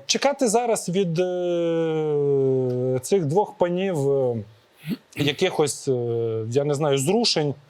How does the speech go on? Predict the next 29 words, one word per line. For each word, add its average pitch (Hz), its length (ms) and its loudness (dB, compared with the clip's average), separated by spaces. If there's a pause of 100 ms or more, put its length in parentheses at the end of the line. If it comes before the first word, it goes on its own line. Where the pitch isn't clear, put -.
(220)
е, 131 200 2
з - 60 -4
точки - 320 -2
зору 180 240 0
ситуації 160 1300 -2
на 165 140 2
фронтах, 185 580 -2 (540)
е, 110 120 -8 (260)
ну, 180 240 0 (680)
єдине, 220 380 2
чим 226 280 0
вони 208 300 2
можуть, 190 360 0
як 165 160 0
на 185 80 2
мене, 185 260 0
помогти, 196 600 0
це 165 300 0
допомогти, 165 840 0
е, 120 680 2 (100)
Україні 175 680 0
з 123 260 0 (160)
зброєю, 180 540 0 (340)
допомогти, 180 760 0 (320)
е, 113 300 -2
Україні 165 800 -2 (240)
з, 120 300 0
е, 117 800 0
фінансами. 196 580 -2